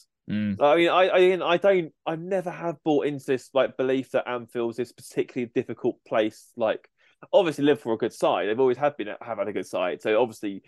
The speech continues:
Speaker 2: know, teams generally don't win there because Liverpool are good. That goes hand in hand anywhere. But in terms of, like, everyone goes, "Oh, the atmosphere." It's the fucking, the biggest myth, biggest myth in football is that
Speaker 1: <laughs>
Speaker 2: the Anf-,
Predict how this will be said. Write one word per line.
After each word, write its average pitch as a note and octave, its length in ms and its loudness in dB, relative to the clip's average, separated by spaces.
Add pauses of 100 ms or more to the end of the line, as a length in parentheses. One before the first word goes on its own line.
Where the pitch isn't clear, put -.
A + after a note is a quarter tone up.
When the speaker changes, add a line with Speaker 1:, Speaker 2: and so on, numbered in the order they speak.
(200)
Speaker 2:
know, G2+ 140 -4
teams A2+ 440 -8 (640)
generally A#2 320 2
don't A2 340 0
win B2+ 340 0
there D#2+ 360 -10
because G#2+ 580 -6
Liverpool A#2 360 -2
are A#2 40 -2
good. A2 320 2
That A2+ 160 -4
goes B2 180 -2
hand C#3 540 -4
in C#3 60 -4
hand C#3+ 120 -2
anywhere. D3 520 -2 (640)
But D3+ 80 4
in D3 80 0
terms E3+ 220 0
of, D#3+ 40 4
like, - 80 4
everyone C#3+ 200 0
goes, B2+ 80 -10
"Oh, E3 200 0
the D3 100 -2
atmosphere." C#3+ 500 -8
It's A2 100 -8
the E3 60 -12
fucking, G3 260 -8
the F#3+ 80 -10
biggest G3 240 2
myth, D3 160 -4 (160)
biggest G3 340 2
myth E3+ 220 -6
in D#3 100 -8
football F#2 520 -4 (320)
is G3 160 6
that C3+ 260 4
Speaker 1:
<laughs> - 20 -12
Speaker 2:
the D#3 80 0
Anf-, C#3+ 240 0